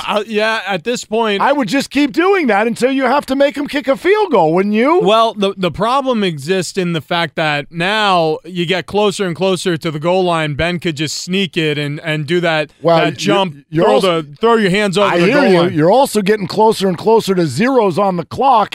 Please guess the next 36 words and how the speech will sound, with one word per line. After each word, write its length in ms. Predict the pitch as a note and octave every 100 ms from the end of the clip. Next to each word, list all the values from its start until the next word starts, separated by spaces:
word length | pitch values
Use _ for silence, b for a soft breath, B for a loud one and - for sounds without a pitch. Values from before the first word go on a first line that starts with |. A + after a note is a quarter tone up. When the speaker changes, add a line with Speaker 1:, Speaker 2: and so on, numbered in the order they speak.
| -
Speaker 2:
and 160 | F#3+ G3+
you 120 | A#3
trail. 600 | - A3+ D#4+ D#4 B1 - _ _ _ _
Speaker 1:
It's 80 | -
a 20 |
good 140 | G#3+
point. 340 | A#3 D4 D4 G3
Speaker 2:
Yeah. 320 | G#3+ - A3+ C#3+
Speaker 1:
It's 100 | -
a 200 | C#4 C4
good 20 |
point. 380 | G#3+ D4 D4 C4+
Speaker 2:
<laughs> 0 |
You 60 | B3+
just 200 | - -
gotta 180 | A#3
be 100 | A#3
careful 320 | - E4+ F4+ G#3+
Speaker 1:
I 60 | G#3
mean, 60 |
Speaker 2:
here. 180 | F3+ -
Speaker 1:
yeah, 340 | A3+ A#3+ B3+ B3
this 180 | A3 G#3+
Speaker 2:
What 140 | B3+
if 100 | D4+ G#3+
you, 160 | C#4
what 200 | G#3 G#3+
if 120 | C4 B3+
you 100 | G#3+
jump 380 | B2+ B3 A3+
up 200 | C4+ D4
and 120 | G#3 F#3+
you 100 | G3
don't 220 | A3+ B3
get 200 | C4 C4
in? 360 | F4+ G4 G#3+